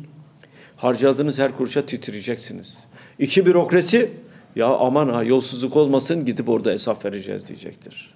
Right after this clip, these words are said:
Üç, devleti yönetenlerin özgüveni olacaktır. "Biz hesap vermeyi onurlu bir görev kabul ediyoruz." diyeceklerdir. Bakın, bu dediğimiz model sıradan bir model değil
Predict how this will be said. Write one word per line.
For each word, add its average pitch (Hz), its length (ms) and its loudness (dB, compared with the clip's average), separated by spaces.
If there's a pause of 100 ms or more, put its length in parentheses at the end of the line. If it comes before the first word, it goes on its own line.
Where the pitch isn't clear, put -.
(320)
Üç, 214 340 2 (1040)
devleti 127 460 4
yönetenlerin 113 760 -2
özgüveni 107 520 -2
olacaktır. 92 600 -12 (1120)
"Biz 127 240 -4
hesap 120 400 -4
vermeyi 107 380 -4
onurlu 104 460 -6
bir 101 60 -10
görev 104 360 -8
kabul 101 260 -8
ediyoruz." 95 440 -12
diyeceklerdir. 87 680 -16 (840)
Bakın, 123 360 0 (1500)
bu 170 400 2 (180)
dediğimiz 147 540 2
model 139 460 4 (120)
sıradan 147 720 -2
bir 143 100 6
model 104 480 -2
değil 104 180 -6